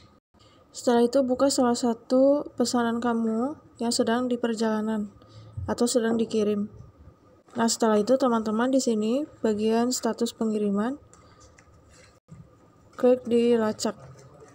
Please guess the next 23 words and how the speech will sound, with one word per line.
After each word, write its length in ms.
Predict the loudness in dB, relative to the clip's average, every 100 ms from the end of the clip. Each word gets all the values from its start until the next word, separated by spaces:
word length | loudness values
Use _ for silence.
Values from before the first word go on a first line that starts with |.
| -20 -18 -18 -20 -20 -12 -2
Ini 240 | 2 4
J 240 | 4 0
N 0 |
T 160 | 0 0
Express 480 | -2 -4 -8 -6 0
ya. 240 | 2 2 -2 -10 -14 -16 -20 -14 -2
Kamu 240 | 2 2
bisa 240 | 2 0
melacaknya 800 | 2 2 2 -2 -2 -2 0 0
di 80 | 0
sini. 480 | -2 -2 -2 0 -2 -6 -14 -16 -14 -12 -14 -10
Paket 320 | -6 0 0 2
telah 160 | 2
diterima 640 | 2 0 0 0 0 0 0
oleh 160 | 0
drop 320 | 0 -2 -2
point, 560 | 2 4 4 2 0 -4
terus 320 | -4 -4 -6
paket 320 | -6 -8 -8
dikirim 400 | -8 -6 -4 -4
ke 160 | -4 -4
drop 320 | -2 -4 -4
center, 640 | -2 -2 -2 -2 -2 -4